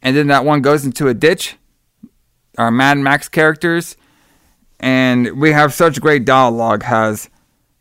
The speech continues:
I will get you. I will get you and I will destroy you. Oh, thank you.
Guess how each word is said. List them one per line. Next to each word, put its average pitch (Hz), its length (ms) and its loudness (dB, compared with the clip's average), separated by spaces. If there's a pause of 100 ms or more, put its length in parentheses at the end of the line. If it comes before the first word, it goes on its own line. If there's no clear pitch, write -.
I 120 260 0
will 127 160 2
get 120 320 -4
you. 85 200 -10 (1200)
I 117 180 0
will 135 180 2
get 147 260 -2
you 170 200 2
and 139 120 0
I 127 100 2
will 127 140 2
destroy 147 420 2
you. 117 320 -2 (2000)
Oh, - 120 -8
thank 139 240 -2
you. - 180 -16